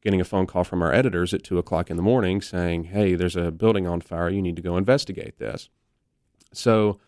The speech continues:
that's very difficult. Another thing that's very difficult is figuring out what you think,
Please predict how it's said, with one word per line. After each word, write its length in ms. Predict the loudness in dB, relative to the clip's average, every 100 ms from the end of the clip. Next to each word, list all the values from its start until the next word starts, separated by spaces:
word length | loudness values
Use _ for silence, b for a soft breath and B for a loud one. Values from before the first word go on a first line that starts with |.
| _ _ _ _
that's 320 | 2 2 2
very 300 | 2 2 4
difficult. 720 | 2 0 -2 0 0 0 -4
Another 360 | 0 2 4 2
thing 240 | 0 0
that's 160 | 0 0
very 240 | 0 2 2
difficult 640 | 0 -4 -2 0 0 -2
is 460 | -2 2 2 -2 -8 _ _ _
figuring 480 | 2 4 4 4 4
out 260 | 2 2
what 160 | 0 2
you 140 | 2
think, 480 | 2 0 0 0 -6